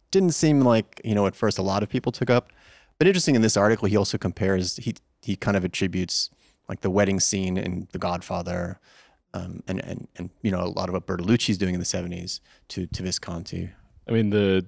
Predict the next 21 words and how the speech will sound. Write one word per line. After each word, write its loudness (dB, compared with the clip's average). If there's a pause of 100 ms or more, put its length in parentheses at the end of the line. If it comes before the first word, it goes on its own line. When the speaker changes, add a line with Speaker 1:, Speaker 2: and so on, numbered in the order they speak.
(120)
Speaker 2:
title 2
of -6
the 2
Bertolucci -2
movie, -2
Before -2
the -2
Revolution, -2 (140)
is -10
sort -8
of -12
constantly -4
revolving -2
in -4
my -4
head, -6 (100)
uh, -4
Speaker 1:
Mm. -4
Speaker 2:
while -2
<laughs> 0
watching -2